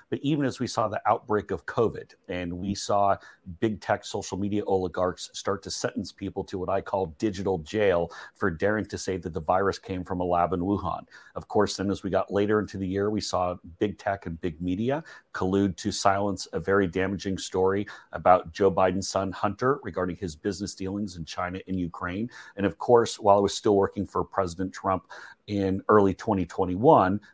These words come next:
President Trump himself was deplatformed. And I knew from this series of events that something had to change. What I didn't realize until I started pushing forward and helping to develop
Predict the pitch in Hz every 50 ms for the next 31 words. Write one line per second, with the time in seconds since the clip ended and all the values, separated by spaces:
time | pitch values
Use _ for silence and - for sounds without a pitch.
0 | _ _ - 107 104 95 101 101 - - - 110 101 - - 95 85 - - 139
1 | 131 117 - 107 90 - - 107 101 - - - 127 123 - - - - 85 82
2 | 85 82 - _ - 101 98 107 123 135 147 156 143 131 120 131 139 127 98 87
3 | 87 - - - 98 90 90 107 110 - - - 113 104 101 95 80 90 85 82
4 | 80 80 85 120 110 92 80 - - - - - - _ - 110 101 - - 117
5 | 113 101 - 120 110 110 - - - - - 123 113 110 101 104 - 85 - -
6 | - - 120 107 90 - - - - - - - _ - 101 101 95 92 92 87
7 | _ - 226 233 214 220 208 - - 95 90 85 76 73 71 71 80 82 - -
8 | - - - - - 98 90 - 104 95 92 87 - - - 120 120 120 113 92
9 | - - 113 104 - 107 101 92 - - 101 98 95 95 92 87 - - 85 -
10 | - 98 - - 90 85 - - 90 78 92 82 76 90 90 90 - - -